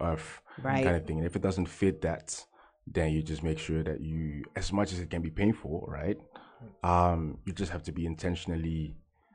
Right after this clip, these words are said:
Speaker 1: strong about choosing that which, um, you really
Speaker 2: Mm-hmm.
Speaker 1: want to do because time is not
Speaker 2: Yeah.
Speaker 1: promised. Yeah.
Speaker 2: It is, it takes some adjusting. What, what has helped you to be able to put that mind state there? We're just going a
Speaker 1: Yeah.
Speaker 2: bit deep,
Speaker 1: Yeah,
Speaker 2: 'cause,
Speaker 1: yeah, yeah.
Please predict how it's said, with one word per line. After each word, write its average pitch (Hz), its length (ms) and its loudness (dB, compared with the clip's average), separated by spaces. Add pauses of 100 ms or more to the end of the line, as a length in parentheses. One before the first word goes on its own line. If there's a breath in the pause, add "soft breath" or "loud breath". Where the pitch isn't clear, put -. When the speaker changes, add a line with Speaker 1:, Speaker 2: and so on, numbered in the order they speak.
(140)
Speaker 1:
strong 87 560 4
about 73 300 -4
choosing 82 480 0
that 78 160 -4 (100)
which, - 420 -4 (200)
um, 80 220 0
you 87 100 2 (220)
really 92 220 6
Speaker 2:
Mm-hmm. 80 160 2
Speaker 1:
want 76 180 -4
to 76 60 -4
do 69 120 -6
because 80 240 -4
time 90 200 2
is 78 100 -2
not - 80 -6
Speaker 2:
Yeah. - 100 -8
Speaker 1:
promised. 71 300 -8 (180)
Yeah. 69 140 -12 (920)
Speaker 2:
It 139 120 -6
is, 139 520 -4 (380)
it 175 80 -6
takes 233 200 4
some 233 100 4
adjusting. 170 600 0 (140)
What, 190 220 2
what 220 120 4
has 180 100 2
helped 196 320 2
you 190 100 -2
to 170 120 -6
be 170 100 4
able 160 140 2
to 160 120 -4
put 160 260 -4
that - 140 -6
mind 139 280 -4
state - 240 -6
there? - 240 -12 (200 soft breath)
We're 190 100 6
just 208 180 4
going 220 180 8
a 208 40 8
Speaker 1:
Yeah. 185 120 8
Speaker 2:
bit 170 160 0
deep, 175 500 -2
Speaker 1:
Yeah, 85 180 2
Speaker 2:
'cause, 80 260 6
Speaker 1:
yeah, 76 40 2
yeah. 71 100 -4